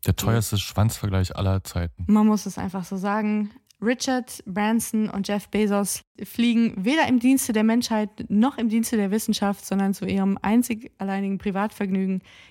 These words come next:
Speaker 2: ins All, verbrauchen dabei ungefähr so viel C O zwei wie vierhundert bis sechshundert Transatlantikflüge. Jeff Bezos bedankt sich in einem Video dann auch noch bei allen Mitarbeitenden und Kundinnen von Amazon, die das ermöglicht haben.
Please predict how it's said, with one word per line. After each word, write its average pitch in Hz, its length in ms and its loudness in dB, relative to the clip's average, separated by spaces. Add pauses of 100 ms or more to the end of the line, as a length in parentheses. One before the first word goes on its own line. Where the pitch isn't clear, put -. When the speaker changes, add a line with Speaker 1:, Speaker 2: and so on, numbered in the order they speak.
(200)
Speaker 2:
ins 262 300 2
All, 214 280 0
verbrauchen 202 480 -2
dabei 190 240 -2
ungefähr 226 480 -2
so 208 140 -2
viel 208 240 -6
C 202 140 -6
O 196 60 -4
zwei 190 380 -6
wie 185 200 -6 (200)
vierhundert 240 540 0
bis 185 160 -2
sechshundert 208 520 -2
Transatlantikflüge. 214 1040 -4 (320)
Jeff 226 220 0
Bezos 262 440 4
bedankt 226 360 2
sich - 320 -2
in 220 280 6
einem 202 600 0 (100)
Video 214 600 0
dann 196 160 -4
auch - 160 -6
noch 208 160 -4
bei 190 180 -4
allen 208 260 4
Mitarbeitenden 208 920 0
und 202 300 -4 (140)
Kundinnen 240 720 0
von 190 340 0
Amazon, 202 560 4
die 190 140 2
das 180 180 -4
ermöglicht 220 480 0
haben. 202 300 0